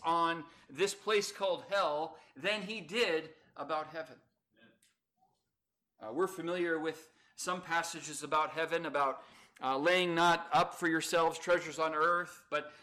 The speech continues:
Speaker 1: laying our treasures in heaven. Uh, we're familiar with passages like, "Let not your heart be troubled. You believe in God, believe also in me. My Father's house are many mansions."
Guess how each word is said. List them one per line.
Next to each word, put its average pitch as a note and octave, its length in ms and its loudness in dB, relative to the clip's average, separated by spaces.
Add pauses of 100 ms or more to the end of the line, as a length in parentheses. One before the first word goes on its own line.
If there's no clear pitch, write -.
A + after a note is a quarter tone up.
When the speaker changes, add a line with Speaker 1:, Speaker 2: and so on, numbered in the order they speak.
Speaker 1:
laying F#3 340 -2
our E3 240 -2 (240)
treasures F3 540 0
in D3+ 100 -6
heaven. E3+ 440 -8 (1400)
Uh, D3 80 -6
we're F#3+ 140 2
familiar F#3 420 0
with E3+ 200 -4
passages E3+ 600 -2
like, D#3+ 240 -2 (300)
"Let F3+ 260 2
not F#3 220 2
your F3+ 100 -2
heart F#3 280 2
be F3+ 100 -4
troubled. F3+ 500 2
You F3 80 -4
believe F3+ 360 0
in F3 100 -2
God, F3 260 4
believe E3+ 200 0
also F3 260 4
in F3 80 0
me. F3+ 120 -4
My E3+ 140 0
Father's E3+ 440 2
house D#3+ 340 0
are E3+ 60 -6
many E3 180 -8
mansions." E3+ 760 -10